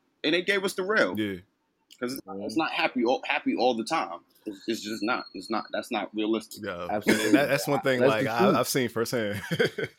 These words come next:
Speaker 2: I've seen that firsthand 'cause I was formerly engaged and then now I'm single again. So it's like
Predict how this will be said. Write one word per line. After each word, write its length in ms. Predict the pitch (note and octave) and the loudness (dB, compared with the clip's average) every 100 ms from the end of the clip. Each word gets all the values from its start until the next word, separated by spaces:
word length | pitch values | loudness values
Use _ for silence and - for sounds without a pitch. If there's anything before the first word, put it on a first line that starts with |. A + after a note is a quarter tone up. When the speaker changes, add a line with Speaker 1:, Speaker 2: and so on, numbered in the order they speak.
| - - - | -20 -20 0
Speaker 2:
I've 140 | C3 C#3+ | 2 2
seen 160 | D#3+ | 4
that 140 | D3+ D#3 | 4 6
firsthand 500 | C#3 D#3 C#3+ A#2+ - | 4 4 4 4 4
'cause 320 | B2 A2+ G#2+ | 4 4 2
I 120 | B2 | 2
was 180 | C3+ - | 2 0
formerly 480 | D#3+ C#3+ B2+ B2+ A#2+ | 0 0 0 -2 -2
engaged 640 | A2 C3+ B2+ A2+ G#2 - | 2 4 6 4 0 -6
and 220 | A2+ A2+ G#2+ | -4 -2 -2
then 280 | G#2+ G2+ G#2 | -2 -2 -2
now 160 | A#2+ | -2
I'm 80 | A#2 | -2
single 380 | - B2+ G#2+ G#2 | -2 -2 0 0
again. 260 | G2+ F#2+ | -2 -4
So 240 | F#2+ G#2 G2 | -4 -4 -4
it's 140 | G#2+ | -4
like 420 | G#2 F2+ F2 F2 | -4 -4 -6 -10